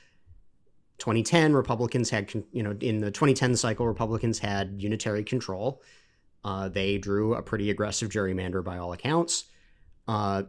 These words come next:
but then the Republican governor lost in twenty fourteen, uh, and the Republicans lost control of the state Supreme Court.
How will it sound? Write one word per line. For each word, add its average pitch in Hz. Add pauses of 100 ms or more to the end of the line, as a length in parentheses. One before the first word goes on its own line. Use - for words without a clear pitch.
(140)
but 107
then 107
the 104
Republican 110
governor 104
lost 104
in 120
twenty 110
fourteen, 113 (240)
uh, 95 (160)
and 101
the 101
Republicans 104
lost 104
control 107
of 98
the 95 (500)
state -
Supreme 117
Court. 120